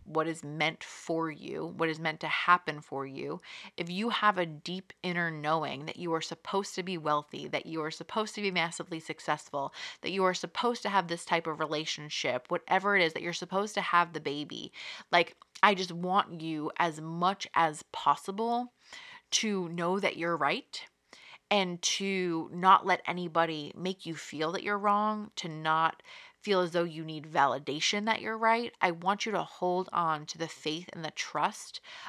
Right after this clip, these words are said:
of what you know and believe in your heart of hearts that you're meant for. And I want you to, as much as possible, let go of the control over how it has to happen. And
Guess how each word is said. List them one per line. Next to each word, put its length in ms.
of 300
what 360
you 280
know 520
and 140
believe 420
in 100
your 120
heart 440
of 200
hearts 520
that 140
you're 300
meant 420
for. 520
And 100
I 100
want 360
you 200
to, 440
as 200
much 300
as 140
possible, 920
let 340
go 340
of 200
the 80
control 840
over 300
how 520
it 100
has 280
to 80
happen. 600
And 580